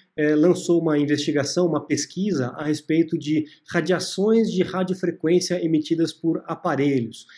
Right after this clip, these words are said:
E aí, de acordo com os aparelhos da Apple que foram testados, a grande maioria aí excede o limite legal previsto aí de termos de segurança, né? Então a gente tem aí a cinco milímetros do corpo, qual que é a, a,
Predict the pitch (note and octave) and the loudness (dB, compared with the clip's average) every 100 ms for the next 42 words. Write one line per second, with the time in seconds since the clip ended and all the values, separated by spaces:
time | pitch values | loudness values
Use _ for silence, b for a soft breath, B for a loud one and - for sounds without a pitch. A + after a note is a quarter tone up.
0 | B B E3 E3+ G#3 G3+ D3+ F3+ F3+ F#3 | B B 0 2 2 0 -2 -2 2 2
1 | F3+ F#3+ F3 D#3+ E3 D#3+ D3+ D#3 C#3+ F3+ | 2 0 0 0 -2 0 2 2 0 -2
2 | D#3+ F3+ F3+ D#3 D3+ - D3 C#3 C3+ C3 | 0 0 -2 -8 -10 -8 -4 -2 -4 -4
3 | D#3+ - C#3+ E3+ F#3+ F#3+ - B B - | -6 -6 -6 -4 -4 -6 -12 B B -6
4 | C#3 C#3 B2+ E3 G#3+ G#3 F3+ D#3 D#3+ D3 | -4 -2 2 4 4 2 2 4 2 2
5 | C#3+ F3+ F#3+ F3 - D#3 E3+ F#3 D#3+ D#3+ | 2 2 4 0 0 0 2 2 0 2
6 | C#3+ D#3 - D#3+ E3 B2 C3 C#3+ B B | 4 4 4 0 0 -2 -4 -6 B B
7 | B - C#3+ B2 C3+ B2+ C3+ C3+ C3+ C3+ | B -2 -2 0 -4 -4 -2 -2 -2 -2
8 | B2 A#2 C3+ C#3 C3+ - D3+ D3 C3 C3+ | -2 -4 -4 -4 -6 -4 -4 -2 0 0
9 | B2+ - B2 F3 - _ B B B A#2+ | -2 -6 -6 -6 -8 _ B B B -8
10 | C3+ C#3 B2+ C3 C3 C3+ C3+ C3 C3 B2+ | -4 -4 -4 -6 -4 -2 0 0 0 -2
11 | B2+ A#2+ A#2+ - F3+ F#3 D#3+ D3 D3 D3 | -4 -8 -6 0 0 2 4 4 4 0
12 | B2 A#2 E3+ F#3 F#3+ F#3+ E3+ - D3 D3 | -6 -2 2 4 4 0 -6 -4 -6 -4
13 | C3+ B2+ C3 B2+ B2 A#2 | -4 -4 -8 -12 -12 -12